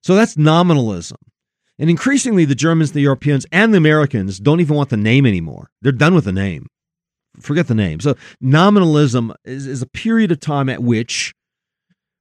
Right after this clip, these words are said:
people call themselves something because apparently their family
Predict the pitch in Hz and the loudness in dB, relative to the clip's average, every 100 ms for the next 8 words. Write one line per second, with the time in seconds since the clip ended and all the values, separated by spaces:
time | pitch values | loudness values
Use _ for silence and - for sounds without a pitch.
0 | - - 226 208 - - 226 247 202 147 | -10 -2 -2 -2 -4 -4 -2 0 0 -2
1 | - 123 113 127 113 147 139 - 160 123 | -2 -2 -2 -2 -2 -2 -2 2 2 0
2 | - - 180 135 139 123 120 - 156 175 | -10 -4 -2 0 0 0 -2 0 2 4
3 | 135 85 95 160 | 2 0 -6 -8